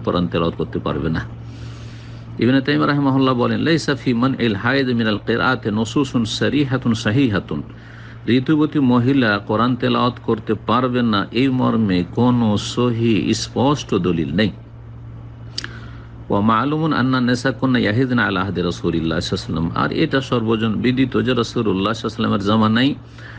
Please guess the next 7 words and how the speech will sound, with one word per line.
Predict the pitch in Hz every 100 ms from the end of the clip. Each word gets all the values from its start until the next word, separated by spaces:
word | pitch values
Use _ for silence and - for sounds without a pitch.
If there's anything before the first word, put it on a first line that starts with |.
| - - - -
আহ, | 95 92
মহিলাদের, | 110 117 113 90 85 113
সাহাবিয়াতদের, | - 104 98 90 80 78 113 127
আহ, | - - - - - 73 92 92 -
মাসিক | - 101 117 120 127
ঋতু | 143 143 151
আসতো, | 123 - -